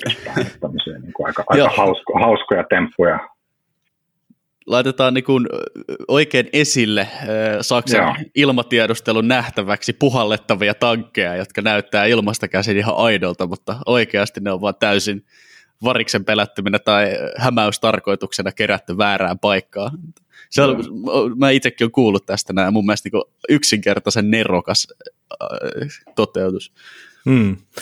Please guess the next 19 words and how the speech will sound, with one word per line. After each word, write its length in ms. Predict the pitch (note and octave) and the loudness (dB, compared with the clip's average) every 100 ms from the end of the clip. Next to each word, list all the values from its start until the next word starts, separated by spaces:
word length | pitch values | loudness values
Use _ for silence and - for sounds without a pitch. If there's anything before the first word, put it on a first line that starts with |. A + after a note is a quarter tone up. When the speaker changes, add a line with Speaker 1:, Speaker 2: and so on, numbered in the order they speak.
| - - - | -16 -6 -2
Speaker 3:
Ja 100 | D#3 | 0
sit 120 | - | 2
yksi 280 | G#3 - - | 2 0 -2
brittien 440 | E3 - - C#3 | -4 -2 -2 2
tämmönen 360 | D3 C#3+ D3 D3+ | 2 2 0 0
kuuluisahan 640 | E3 D3 A#2+ A#2+ C3+ C3 | 2 4 4 4 2 2
oli 140 | C3 C3+ | 2 2
myös 280 | C3+ C3 | 2 2
tää 340 | - C3+ B2+ B2+ - C3 D#3+ | 2 4 4 4 -2 -6 -2
Suezin 440 | F3 C3+ - G#2 | 2 2 2 0
kanavan 420 | A#2 G#2+ G2 G2 | 0 2 2 2
pommituksen 640 | - A2 F2 E2+ F2+ - G2+ | 2 0 0 -4 -4 -2 0
estäminen 520 | G#2 - F2 E2+ F2 | -2 -4 -8 -6 0
sillä, 340 | G#2+ F#2+ F2+ | 2 2 -2
että 240 | E2+ - F#2 | -4 -8 -4
hän 260 | F#2+ F#2+ | -4 -2
niinku 400 | G2+ A2 G2+ - _ _ _ - | -2 2 0 -2 _ _ _ -2
laittoi 260 | A#2 - - | -2 0 0
kaikki 560 | A#2 A2 - A2 - | 0 0 -2 -2 -2